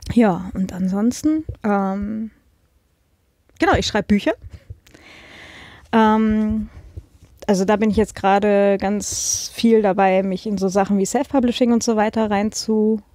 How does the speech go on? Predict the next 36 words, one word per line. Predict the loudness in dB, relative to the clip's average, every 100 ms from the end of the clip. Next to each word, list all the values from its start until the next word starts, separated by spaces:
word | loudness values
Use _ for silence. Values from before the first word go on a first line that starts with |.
| _
äh, | -2 0 2 0
fuchsen, | -4 -6 -2 -2 -2 0 2 4
halt | 2 2 4
auch, | 4 2 -2
äh, | 0 2 2
wie | 2
man | 4
selber | 2 2 2 4
Hörbücher | 4 4 2 0 0 -4 -4 -6
veröffentlicht, | -2 0 -2 -4 -6 -6 -6 -6
also | -2 -2
aufnimmt | -2 -2 -2 -2
und | -8
veröffentlicht. | -6 -6 -4 -2 -2 -4 -8 -14 -14 -14 -10 -10 -2
Ähm, | 2 4 4 2
nachdem | 0 2 2
mein | 2 0
Verlag | 0 0 -2 -2
letztes | -4 -2 -4 0
Jahr | 2 2 0 -2 -2
leider | 2 2 2 2
zugemacht | 0 2 2 0 0
hat, | 0 0 -4 -16 -2
ähm, | 0 2 0 0
und | -2
ich | -2
jetzt | -4
gerade | 0 0 0
die | 0
Rechte | 0 0 0
an | 2
den | 4
Büchern | 2 2 2
wieder | 2 0
bekommen | -2 -2 0 2 2
habe | 2 2 -2